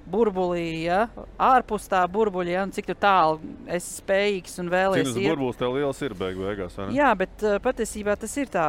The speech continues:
Speaker 1: jo, jo, nu, sākotnēji es teiktu, ka tādi izcili sportisti, viņi, protams, ļoti koncentrējās uz to, ko viņi paši grib sev pierādīt, un viņi bieži vien ir ļoti lieli pedanti,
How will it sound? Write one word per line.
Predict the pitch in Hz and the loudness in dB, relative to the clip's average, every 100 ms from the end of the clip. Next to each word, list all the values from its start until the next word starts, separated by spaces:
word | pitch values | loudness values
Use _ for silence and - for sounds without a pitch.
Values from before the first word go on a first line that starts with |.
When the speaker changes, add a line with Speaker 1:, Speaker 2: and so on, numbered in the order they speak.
| 143 143 | 0 0
Speaker 1:
jo, | 147 151 175 - 185 147 | 0 -2 -6 -14 -14 -10
jo, | 170 170 165 165 160 - - - - - - 165 170 | -6 -2 -2 -2 -8 -20 -20 -20 -20 -20 -20 -20 -18
nu, | 165 180 202 208 196 - | -12 -8 -8 -8 -10 -16
sākotnēji | - - 226 226 226 196 196 190 | -16 -6 -2 0 0 -2 -2 -6
es | - | -4
teiktu, | 226 202 | -4 -4
ka | 185 185 | -2 -2
tādi | 180 226 | -2 -4
izcili | - - 180 | -6 -4 -4
sportisti, | - 226 233 208 - 202 | -2 -2 -2 -6 -12 -10
viņi, | 190 190 190 185 185 | -8 -8 -6 -6 -8
protams, | 180 220 214 185 - | -4 -4 -2 -6 -6
ļoti | 214 190 - | -2 -4 -2
koncentrējās | 202 214 190 175 165 170 | -6 -4 -4 -2 -2 -4
uz | - | -6
to, | - 202 | -4 -4
ko | 202 180 | 0 -2
viņi | 175 - | -2 0
paši | 185 - 180 | 0 0 -8
grib | 185 175 | -10 -4
sev | 196 165 | -2 -2
pierādīt, | 214 202 170 151 160 180 - - - - - | 0 2 2 0 -4 -10 -14 -20 -20 -20 -14
un | 175 | -10
viņi | 170 165 | -8 -2
bieži | 175 156 | -2 -2
vien | 170 180 180 | -2 -2 -2
ir | 160 151 151 156 165 | -4 -6 -10 -12 -4
ļoti | 185 175 170 | 0 0 0
lieli | 170 185 190 - - | -4 0 0 0 0
pedanti, | 214 226 202 185 - | 2 4 2 2 -2